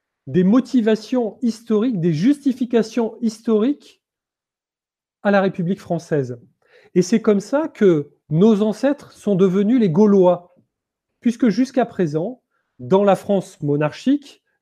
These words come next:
du dix-huitième siècle et encore pour les monarchistes du dix-neuvième siècle,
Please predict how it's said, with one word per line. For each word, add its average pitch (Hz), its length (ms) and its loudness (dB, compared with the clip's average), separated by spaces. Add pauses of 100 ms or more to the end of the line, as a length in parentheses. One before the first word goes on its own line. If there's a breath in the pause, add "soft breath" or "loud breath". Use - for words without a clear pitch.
du 135 320 -6
dix-huitième 147 560 -2
siècle 254 380 0
et 151 320 2 (180 soft breath)
encore 202 360 0
pour 170 140 -2
les 156 80 0
monarchistes 165 640 -6
du 135 160 -8
dix-neuvième 151 480 -4
siècle, 254 420 -6